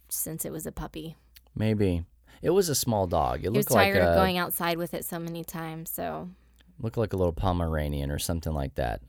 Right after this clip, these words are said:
Speaker 2: Now, you're not gonna put your Great Dane and get out there and
Speaker 1: <laughs>
Speaker 2: put a
Speaker 1: Great
Speaker 2: drone
Speaker 1: Dane
Speaker 2: on
Speaker 1: is
Speaker 2: it.
Speaker 1: like, "Uh, no, you're gonna go where I tell you to
Speaker 2: Yeah,
Speaker 1: go."
Speaker 2: it's gonna pull that thing down and use it as a
Speaker 1: <laughs>
Speaker 2: chew toy.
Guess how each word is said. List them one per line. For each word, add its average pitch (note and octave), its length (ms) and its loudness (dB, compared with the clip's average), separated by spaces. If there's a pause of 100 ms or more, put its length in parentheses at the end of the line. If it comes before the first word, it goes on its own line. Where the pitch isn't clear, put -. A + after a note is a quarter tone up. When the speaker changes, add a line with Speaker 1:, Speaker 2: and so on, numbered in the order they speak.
(280)
Speaker 2:
Now, A2+ 80 2
you're A2+ 160 4
not D#3+ 200 4
gonna C#3 160 0
put B2 160 0
your G2 120 0
Great F2 340 2
Dane E2+ 340 0
and E2+ 140 -2
get F2 80 2
out E2 140 0
there E2+ 100 -2
and D#2 220 -4
Speaker 1:
<laughs> - 1400 0
Speaker 2:
put - 140 4
a - 60 6
Speaker 1:
Great - 180 4
Speaker 2:
drone F#2+ 140 6
Speaker 1:
Dane - 100 6
Speaker 2:
on F2+ 140 4
Speaker 1:
is E2+ 60 2
Speaker 2:
it. E2+ 40 4
Speaker 1:
like, G3 360 0
"Uh, G#3+ 180 2
no, G3+ 180 -2
you're G#3 300 -2
gonna G#4+ 260 -2
go C#4+ 160 0
where F#3 240 0
I C4 300 2
tell - 200 -4
you D#3+ 140 -6
to A2 80 -2
Speaker 2:
Yeah, E2+ 300 2
Speaker 1:
go." C2+ 80 2
Speaker 2:
it's G#2 120 0
gonna B2 140 4
pull G#2+ 200 4
that F#2 180 2
thing F#2 180 0
down F2 180 2
and F#2+ 80 4
use F2+ 140 2
it G2 80 4
as D#2+ 140 0
a - 20 -6
Speaker 1:
<laughs> - 20 -12
Speaker 2:
chew E2 220 -4
toy. A#1+ 280 -6